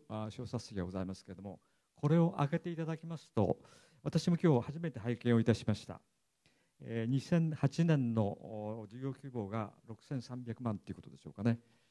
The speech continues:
えー、現状はその三倍ということで、大変、あの、ご発展をなさってるなっていう気がしております。えー、これから私たちが、あの、私たちの、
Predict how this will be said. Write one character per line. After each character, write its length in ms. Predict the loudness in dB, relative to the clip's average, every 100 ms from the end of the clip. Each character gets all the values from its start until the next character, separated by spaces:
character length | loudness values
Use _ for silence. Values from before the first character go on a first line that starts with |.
| _ _ _ -10
え 460 | -4 -4 -4 -6
ー、 200 | -2 -2 -2
現 40 |
状 200 | -2 -2
は 100 | -2 -2
そ 160 | -4
の 80 | -4
三 340 | 0 0 4
倍 220 | 8 8 8
と 100 | 4
い 40 |
う 20 |
こ 80 | 2
と 100 | -4
で、 220 | -4 -6 -10 _ _
大 120 | 4
変、 120 | 6
あ 40 | 4
の、 180 | 2
ご 100 | -2
発 200 | -2 -4
展 120 | -4 -6
を 40 |
な 80 | -6
さ 100 | -8
っ 40 |
て 140 | -10 -14
る 80 |
な 80 | -12
っ 60 | -14
て 160 | _
い 40 | -16
う 20 |
気 120 | -10
が 140 | -8 -8
し 120 | -6
て 80 | -4
お 20 |
り 80 | -2
ま 80 | -4
す。 180 | -10 -20 _ _ _ _ _ _ 2
え 120 | 4
ー、 40 | 4
こ 120 | 4
れ 80 | 6
か 100 | 8
ら 80 |
私 240 | 12 12 12
た 140 | 10
ち 120 | 10
が、 220 | 8 8 4 _
あ 160 | -4 -2
の、 480 | -2 -4 -6 -10 -16 -18
私 220 | -14 -8
た 80 | -6
ち 80 |
の、 120 | -2